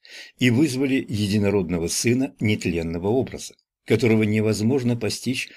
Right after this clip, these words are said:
размышлением. Лехдайо, справедливого владыку,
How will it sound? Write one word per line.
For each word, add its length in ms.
размышлением. 960
Лехдайо, 760
справедливого 840
владыку, 560